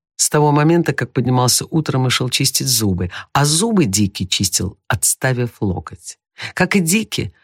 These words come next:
он выскребал из яйца – всё его содержимое, а, сняв с вешалки галстук, как и Дикки, неизменно вешал его на место и брал какой-нибудь другой.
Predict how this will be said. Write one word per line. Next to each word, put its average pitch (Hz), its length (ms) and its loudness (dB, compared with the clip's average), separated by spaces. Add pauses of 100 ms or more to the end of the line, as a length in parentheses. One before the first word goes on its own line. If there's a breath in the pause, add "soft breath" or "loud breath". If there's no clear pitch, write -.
(180 soft breath)
он 147 160 4
выскребал 165 560 4
из 156 160 2
яйца – 151 460 0 (240 soft breath)
всё - 360 0
его 165 160 2
содержимое, 101 880 0 (260 loud breath)
а, 135 100 2
сняв 143 360 2
с - 120 0
вешалки 127 440 -2
галстук, 180 600 -2
как - 240 -4
и 185 40 2
Дикки, 92 500 -4 (420)
неизменно 151 540 4
вешал 143 360 0
его 127 200 -2
на 127 160 2
место 98 540 0 (320)
и 135 60 0
брал 147 200 4
какой-нибудь 120 480 0
другой. 110 520 -2